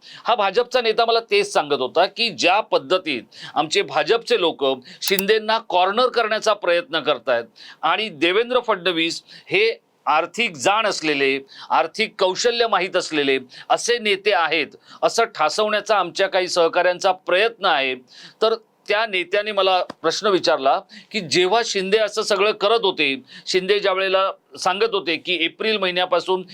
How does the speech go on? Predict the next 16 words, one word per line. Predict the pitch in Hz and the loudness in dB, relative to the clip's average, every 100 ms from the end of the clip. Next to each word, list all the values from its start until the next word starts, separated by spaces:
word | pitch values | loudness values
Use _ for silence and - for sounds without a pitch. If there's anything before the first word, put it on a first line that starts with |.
| - 151 | -10 -6
एकवीसशे | 165 190 196 202 | -6 -4 -2 0
रुपये | 185 175 185 | 0 0 -2
दिले | 165 175 190 | 0 0 2
जातील | 175 170 165 156 | 0 -2 -4 -2
किंवा | 165 175 | 0 0
आम्ही | 175 185 | 0 -2
निवडून | 180 196 202 | 0 0 0
आल्यानंतर | 190 190 185 180 226 | 0 -2 -2 -2 0
एकवीसशे | 196 185 190 165 202 | 0 -4 -6 -2 0
रुपयाचं, | 190 185 180 180 190 185 - - - 170 | 0 0 0 0 -2 -2 -12 -20 -8 0
अ, | 170 165 | 2 2
लाडक्या | 165 165 170 202 | 2 0 0 0
बहिणींना | 185 180 185 180 180 175 _ _ _ _ _ _ _ - | 0 -2 -2 -2 -2 -4 _ _ _ _ _ _ _ -6
मानधन | 170 180 202 220 | -2 0 0 0
मिळणार | 196 180 160 | 0 2 2
आहे, | 156 | 0